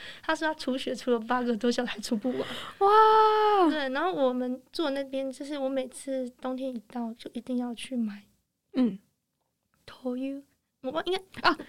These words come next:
Speaker 2: 那个，我知道，我知道。
Speaker 1: 那个，
Speaker 2: 是那个
Speaker 1: 那个
Speaker 2: 油。
Speaker 1: 啊，它那个油，不是汽油，
Speaker 2: <laughs>
Speaker 1: 是，啊，煤油吗？
Speaker 2: 啊，对，对，对。
Speaker 1: 对，然后我要自己去超市，就是装二十公升，然后回来自己加那个 stove，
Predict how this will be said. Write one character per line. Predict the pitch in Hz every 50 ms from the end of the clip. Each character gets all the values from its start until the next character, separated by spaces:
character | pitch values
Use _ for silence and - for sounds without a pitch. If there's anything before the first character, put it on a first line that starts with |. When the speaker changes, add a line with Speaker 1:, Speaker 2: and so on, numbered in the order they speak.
| - - _ _ _ _ -
Speaker 2:
那 | 339 392
个， | 427 427 427 415 392 330 240
我 | 254 269
知 | - 349
道， | 392 381
我 | 349
知 | 302
道。 | 359 349 349 311 247 - - 269 - -
Speaker 1:
那 | 311 320
个， | 320
Speaker 2:
是 | 349 339 285 - - - _ -
那 | 370 359 359
个 | 349 - - - - - - - - 320
Speaker 1:
那 | 330 359
个 | 349 311
Speaker 2:
油。 | - 226 247 240 208 196
Speaker 1:
啊， | 185 147 - - 277 - - 277
它 | 277 339
那 | 349 403
个 | 349 302
油， | 254 247 262 240 262
不 | 294 277 302 339
是 | 370 381 370
汽 | 311 320 - 349 302
油， | 262 247 233
Speaker 2:
<laughs> |
Speaker 1:
是， | 262 320 320 311 - - - - - - - -
啊， | 330 320
煤 | 269 262 262 277 339 370
油 | 339 285
吗？ | 247 240 240 254 247 247 - _ _ _ _ _ _ _ _ _ _ _ _ _ _
Speaker 2:
啊， | - - 403 392 381
对， | - 453 453 392
对， | 381 403 381
对。 | 339 359
Speaker 1:
对， | 349 294
然 | 277
后 | - - 370 359
我 | 302 277
要 | 285
自 | 294 311
己 | 302 269
去 | 262 285
超 | 269 - - 277 269
市， | 269 269 - 285 262
就 | 240 240 254
是 | 254
装 | 247 - 254 240 240
二 | 277 262
十 | 240 - - 240
公 | 233 247 247 240 247
升， | 240 - 277 269 262
然 | 262 254
后 | - 262
回 | - - 254
来 | 262 262
自 | 262 - 262
己 | 247 240
加 | 233 - 247 240
那 | 247 247
个 | 247 - 262 247
stove， | - - - 254 247 247